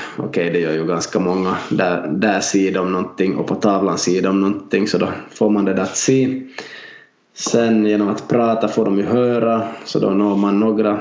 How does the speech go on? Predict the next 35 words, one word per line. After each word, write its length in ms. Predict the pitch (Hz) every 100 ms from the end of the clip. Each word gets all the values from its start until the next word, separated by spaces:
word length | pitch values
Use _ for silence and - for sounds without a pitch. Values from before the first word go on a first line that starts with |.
| -
sätt. 500 | - 110 107 - - -
Genom 260 | 107 113
att 200 | 110 107
gå 220 | - 110 117
och 200 | 110 -
flytta 540 | - 113 107 - 110
dem 180 | 110 104
och 100 | 104
röra 320 | 113 113 107
de 180 | 104 101
här 60 |
spelarna 480 | 92 - 104 101 95
på 100 | 92
plan, 380 | 87 110 110 107
så 80 | 104
då 80 | 98
får 200 | 104 101
de 140 | 98
ju 60 | 101
lite 200 | 101 101
den 140 | 98
där 80 | 95
beröringen, 640 | 101 117 127 120 117 110
det 80 | 104
kan 340 | 104 104 104 - -
hjälpa 420 | 110 101 98 101
någon. 420 | 113 131 127 131 - - - - - _
Om 400 | - 110 107 101
spelare 440 | 98 - 110 104 110
får 140 | 107
sitta 340 | 104 104 98
i 40 | 101
grupper 420 | 117 123 - 123
och 100 | 117
diskutera, 920 | 117 - - 107 113 110 110 107 98